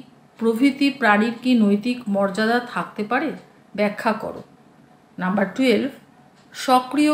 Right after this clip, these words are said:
কৃপাহত্যা ও নিষ্ক্রিয় কৃপাহত্যার নৈতিক মূল্য কি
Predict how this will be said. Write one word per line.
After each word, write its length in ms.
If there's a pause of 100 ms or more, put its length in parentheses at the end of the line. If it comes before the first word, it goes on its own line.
(100)
কৃপাহত্যা 760 (200)
ও 100 (480)
নিষ্ক্রিয় 460 (100)
কৃপাহত্যার 760 (480)
নৈতিক 500
মূল্য 280 (140)
কি 100